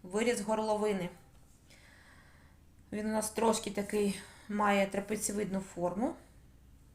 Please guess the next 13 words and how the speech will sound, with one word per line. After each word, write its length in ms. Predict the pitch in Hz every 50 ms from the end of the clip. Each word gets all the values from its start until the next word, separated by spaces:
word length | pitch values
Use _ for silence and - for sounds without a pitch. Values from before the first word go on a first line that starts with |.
| - -
тож 360 | - 196 185 185 - - - - - -
нам 280 | 240 190 175 175 175 170
треба 380 | 175 180 170 160 156 - - 170 185
нанести 540 | 202 180 175 175 165 160 165 - - - 180
його 260 | - 180 175 170 175 170 - - - - - - - - - - - - 170
ось 120 | 170 - - - -
тут. 180 | 202 247 285 - - - -
Можемо 420 | 370 330 269 254 - 208 196 190
вибирати 480 | 185 190 185 185 196 190 190 185 - 180
собі 300 | - - 185 185 185 180
глибину 480 | 180 190 180 175 180 185 190 226 262 254
за 160 | 240 220 208
бажанням. 680 | 208 220 220 220 220 214 214 208 202 196 196 190